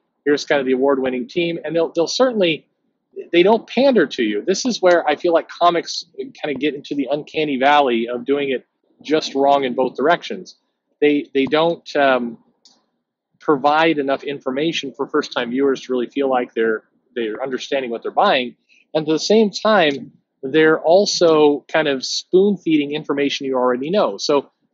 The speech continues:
put it this way, if you're picking up the Fantastic Four, I'm just gonna use this as my example, but this would be true with Superman and kind of its weird, kind of messy desk montage, uh, opening or, or any of these books.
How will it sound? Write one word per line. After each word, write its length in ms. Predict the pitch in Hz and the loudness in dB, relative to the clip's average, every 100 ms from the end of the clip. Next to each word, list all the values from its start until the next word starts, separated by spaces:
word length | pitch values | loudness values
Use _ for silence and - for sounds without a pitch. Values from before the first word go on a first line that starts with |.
| - | -2
put 100 | 190 | -2
it 80 | 175 | 0
this 180 | 139 | -2
way, 100 | 110 | -2
if 100 | - | -2
you're 160 | 151 165 | 0 -2
picking 300 | - 190 196 | -2 -4 -4
up 80 | 175 | -6
the 80 | 139 | -4
Fantastic 580 | 151 143 143 - 127 | -6 -2 -2 -2 -8
Four, 200 | - 107 | -4 -4
I'm 80 | 127 | -4
just 140 | 120 - | -6 -4
gonna 140 | 120 | -2
use 120 | 117 | -2
this 160 | 120 - | -2 -4
as 40 | |
my 80 | 117 | -6
example, 420 | 110 107 104 135 | -6 -6 -8 -6
but 120 | 147 208 | -6 -4
this 140 | 202 | -2
would 60 | 151 | -2
be 100 | 131 | -4
true 300 | - 120 101 | -2 -2 -4
with 80 | - _ _ _ _ - | -10 _ _ _ _ -12
Superman 720 | - 147 151 139 143 143 139 | -2 0 0 0 2 2 0
and 180 | 113 131 | -2 0
kind 120 | 123 | 0
of 80 | 113 | -2
its 160 | - | -2
weird, 440 | 123 127 127 123 - | 0 2 2 0 -4
kind 120 | 120 | -2
of 60 | |
messy 360 | 110 127 - 127 | -2 -2 -2 -2
desk 420 | 110 127 131 - | 2 0 0 -6
montage, 1000 | - - 123 123 123 131 127 127 117 - - - - _ _ | -12 -6 -4 -4 2 4 4 2 -2 -8 -14 -20 -20 _ _
uh, 160 | 117 113 | -6 -2
opening 560 | 120 147 147 143 139 131 | 2 2 2 0 0 -4
or, 580 | 104 104 101 101 98 - - | -6 -6 -4 -4 -8 -10 -8
or 140 | 110 180 | -4 0
any 160 | 175 | 0
of 60 | 110 | 0
these 160 | 98 | -4
books. 380 | - 95 - - | -8 -10 -10 -16